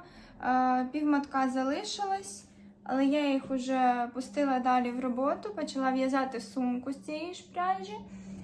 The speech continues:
Сумку з таких самих бабусиних квадратів. От уже маю два, два квадратики. І це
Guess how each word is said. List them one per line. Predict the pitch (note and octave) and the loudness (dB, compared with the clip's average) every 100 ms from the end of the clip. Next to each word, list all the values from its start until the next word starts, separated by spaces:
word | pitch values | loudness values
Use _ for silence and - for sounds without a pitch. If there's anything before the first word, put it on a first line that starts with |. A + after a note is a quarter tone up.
| - - | -14 -14
Сумку | - E4 E4 D4+ C4+ | -6 0 0 0 -2
з | B3+ | -4
таких | C#4+ C#4 C4 | -4 -4 -6
самих | D4+ C#4+ C4+ B3+ | -4 0 0 2
бабусиних | C4 C4 A#3+ C#4 C4 C4+ B3+ B3+ F#3 | 0 0 -2 0 0 2 2 2 2
квадратів. | B3+ B3 C#4 F4 A#4 A4+ G#4 - - - - - - - | 2 2 2 2 0 -2 -4 -6 -8 -6 -6 -6 -8 -6
От | B3+ C4 | -4 -2
уже | C4+ C4 | 0 4
маю | C4+ C#4 C4+ C4 B3 | 6 6 4 2 0
два, | A3 A#3 A#3+ A#3 A#3 D4+ F#4+ - - - - - - - - - - - - - - | -2 -2 0 0 0 -2 -4 -14 -16 -16 -16 -18 -18 -18 -18 -20 -18 -18 -16 -16 -2
два | C4+ B3+ C4+ | 0 2 0
квадратики. | B3+ C4 B3 B3+ C4 F4+ E4+ F#4+ G4+ - - - - - - - | 0 -4 0 2 0 -2 -8 -8 -8 -12 -16 -16 -18 -20 -20 -4
І | C#4+ D4 D4+ - - - - - - - - | -2 0 -4 -8 -18 -20 -20 -20 -20 -20 -4
це | C#4 D4 | 0 2